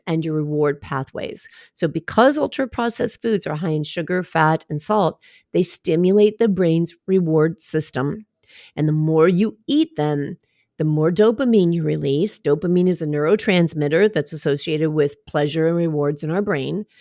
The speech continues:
And so this activation creates a feedback loop, and it encourages you to eat more and more of these foods, leading to what is perceived as addictive-like behaviors. It has an impact on our mood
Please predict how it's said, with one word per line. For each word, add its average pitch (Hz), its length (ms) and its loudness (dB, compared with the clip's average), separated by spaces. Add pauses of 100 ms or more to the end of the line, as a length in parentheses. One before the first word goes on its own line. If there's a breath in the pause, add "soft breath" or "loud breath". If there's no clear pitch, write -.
(260 soft breath)
And 165 180 0
so 165 360 2
this 160 280 -2
activation 202 840 -2
creates 156 480 -2
a 180 60 -10
feedback 180 680 -6
loop, - 240 -8 (380 soft breath)
and 165 120 -2
it 165 120 0
encourages 190 800 -2
you 165 160 -4
to - 180 -14
eat 170 220 -6
more 170 440 -2
and 196 160 -2
more 165 320 -2
of 156 140 -8
these 170 220 -4
foods, 160 500 -2
leading 233 420 -2 (120)
to 170 420 0 (300)
what 175 140 2
is 180 160 2
perceived 170 580 -4
as 170 160 0
addictive-like 165 1120 -4
behaviors. 143 640 -4 (840 loud breath)
It 156 100 -2
has 185 160 4
an 220 80 2
impact 220 480 2
on 175 120 4
our 175 160 4
mood 185 440 6